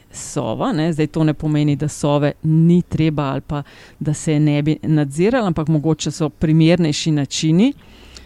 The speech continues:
za, eh, sporočanje, kaj vse delaš, eh, in pa vse te epizode z,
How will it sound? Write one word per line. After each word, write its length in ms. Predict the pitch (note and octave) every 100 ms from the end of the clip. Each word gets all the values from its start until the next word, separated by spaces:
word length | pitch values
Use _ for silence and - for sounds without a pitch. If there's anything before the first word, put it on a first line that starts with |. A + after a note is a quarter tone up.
| -
za, 340 | F3+ F3 G#3 G3 F#3
eh, 60 | - F3+ F#3+ F#3 F#3 -
sporočanje, 800 | - - G3+ G3+ G3 - G3+ F#3+
kaj 240 | - F#3 F#3
vse 260 | F#3+ - F3+
delaš, 440 | F3+ F#3 F#3 F3 - -
eh, 60 | - D3 D3+ D3+ D3+ D3 C#3+ -
in 220 | F3+ A3+
pa 200 | - B3+
vse 500 | A3+ - - A#3+ B3+
te 220 | - A#3 A#3+
epizode 720 | G#3 G3+ G3 F3 F#3 G3 A3+
z, 200 | G3+ E3